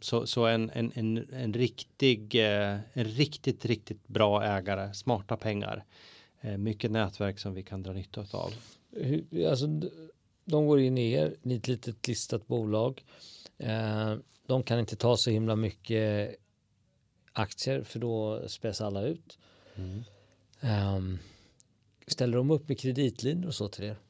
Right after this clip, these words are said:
Speaker 1: Ja, framförallt så tog de ju sin andel pro rata och dubbla nu
Speaker 2: Mm.
Speaker 1: på våran företrädesemission.
Speaker 2: Mm.
Speaker 1: Så att de är ju, idag har de ju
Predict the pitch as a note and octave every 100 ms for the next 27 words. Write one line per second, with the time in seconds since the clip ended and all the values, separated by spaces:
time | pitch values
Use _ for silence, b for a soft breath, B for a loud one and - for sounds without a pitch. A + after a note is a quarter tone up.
0 | B B B B B B B B B B
1 | C3 C3 D3 C#3 C#3 C#3+ C#3 - C#3+ D3
2 | C3 B2 B2 B2+ A#2 - B2 A#2+ A2+ F#2+
3 | B - - _ - A#2+ A2 A#2+ A2+ G#2
4 | A#2 A#2 G#2 - C3 A2 A2+ G2 G#2 C3
5 | G2 E2+ - A#2+ G2+ F#2+ A2+ A#2+ A#2 G2+
6 | F#2+ G#2+ A2 G2+ - G2+ - G#2 G2 D3
7 | G2+ G2+ G2+ G#2 A2+ A2+ A2+ A2 A2 G#2+
8 | A2 B2 G#2 A#2+ A#2+ G2+ G#2 A2 G#2 G#2
9 | G#2+ G#2+ G2+